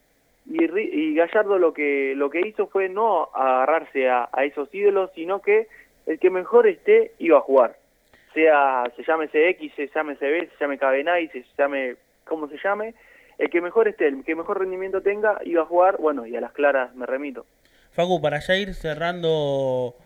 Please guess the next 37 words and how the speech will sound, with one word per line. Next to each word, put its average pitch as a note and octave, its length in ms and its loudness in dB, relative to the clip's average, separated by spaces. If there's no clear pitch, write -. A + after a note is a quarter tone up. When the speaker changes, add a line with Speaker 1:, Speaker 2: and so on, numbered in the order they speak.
Speaker 2:
con C3+ 200 -4
este C#3+ 540 -6
programa D3+ 440 -4
y D3+ 40 -6
también D3+ 400 -6
ir C#3+ 160 -8
despidiéndote C#3+ 480 -6
a C#3+ 60 0
vos, F3 280 -2
¿cuál, G#3 240 2
si F3 140 -16
yo G3 120 -10
te, G3 200 -2
te F3 140 -8
voy F3+ 80 -2
a F#3 40 -2
hacer F#3 160 -6
una E3 160 -6
pregunta D#3 380 -8
creo D3+ 180 -4
que C#3 160 -8
complicada, C#3 840 -4
si D3+ 180 -16
tengo E3+ 280 -4
que E3+ 100 -4
pedir E3+ 200 -8
tal E3 100 -4
vez F3 240 -10
un E3+ 240 -4
jugador D#3 600 0
que C#3+ 160 -6
me C3+ 80 -8
marques, D3+ 440 -8
que C3 120 -4
marcó C3 360 -6
esta C3+ 260 -2
era A#2+ 680 -2